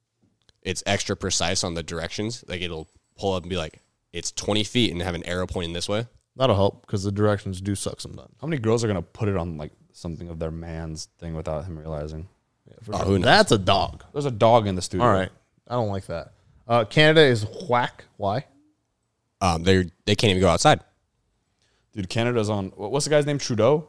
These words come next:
Speaker 2: Love that for me, 'cause
Speaker 1: Well,
Speaker 2: I
Speaker 1: they,
Speaker 2: called him out
Speaker 1: well,
Speaker 2: last
Speaker 1: it's
Speaker 2: week.
Speaker 1: Trudeau, but it's also, it's, uh, um, Doug Ford in Ontario.
Speaker 2: That sucks.
Speaker 3: They're saying it's literally, like,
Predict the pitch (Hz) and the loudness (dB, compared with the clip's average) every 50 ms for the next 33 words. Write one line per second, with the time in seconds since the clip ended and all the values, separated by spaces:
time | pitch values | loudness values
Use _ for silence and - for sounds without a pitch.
0 | _ - 120 131 135 120 123 120 110 - - 104 110 127 139 131 120 110 120 120 | _ 4 6 8 8 8 8 6 6 4 0 -2 2 4 4 4 6 10 10 10
1 | 117 117 113 123 131 110 127 131 127 127 135 135 127 135 131 - - 143 156 147 | 12 10 10 10 10 10 10 10 12 12 12 12 12 10 10 8 8 10 10 10
2 | 135 135 135 139 135 127 127 120 120 - 127 120 113 - 120 110 107 104 - - | 12 10 10 12 10 10 10 8 8 8 8 6 6 8 8 8 8 8 8 8
3 | 110 101 98 95 98 98 95 90 82 80 82 82 - - - - _ _ _ _ | 8 8 8 8 8 8 8 6 4 0 -2 -6 -8 -12 -18 -20 _ _ _ _
4 | _ _ _ _ _ _ _ - 107 - 120 110 107 95 - - 101 98 95 95 | _ _ _ _ _ _ _ -4 4 8 8 8 8 8 6 4 6 6 6 6
5 | 90 90 87 85 80 85 - 101 90 82 80 82 80 85 - - _ _ 104 104 | 6 4 2 0 0 0 0 0 0 0 0 -2 -4 -6 -10 -16 _ _ -12 -10
6 | - - - 90 87 - - - - 113 131 147 - - 147 156 165 165 147 127 | -8 -6 -6 -6 -8 -8 -12 -8 -2 0 0 2 4 4 4 4 4 4 2 2
7 | - - 120 117 113 113 123 127 120 117 113 113 98 90 90 87 - - | 0 -2 0 2 2 4 4 4 2 2 2 2 2 2 0 -2 -6 -10